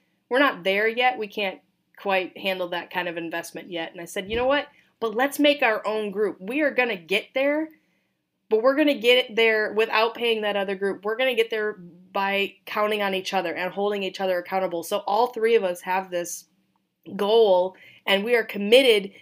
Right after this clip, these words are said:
to being up there on the stage next year, having made a million dollars from some funnel of ours, selling whatever program we've got going. I,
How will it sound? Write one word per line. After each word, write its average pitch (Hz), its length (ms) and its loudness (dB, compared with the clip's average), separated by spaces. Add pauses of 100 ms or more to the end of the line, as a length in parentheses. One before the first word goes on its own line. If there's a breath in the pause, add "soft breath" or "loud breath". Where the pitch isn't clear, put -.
to 220 140 -6
being 233 500 -2
up 226 220 -2
there 202 240 -2
on 214 200 -4
the 220 80 -4
stage 196 400 -6
next 196 380 -4
year, 185 400 -2 (240 soft breath)
having 208 380 0
made 196 260 -2
a 196 100 -2
million 233 520 4
dollars 202 520 0 (140 soft breath)
from 190 260 0
some 214 380 -2
funnel 208 420 -4
of 190 120 -2
ours, 175 420 -4 (640 soft breath)
selling 214 380 2
whatever 226 300 0
program 214 500 0
we've 190 160 -2
got 190 220 -2
going. 180 400 -4
I, 170 220 -6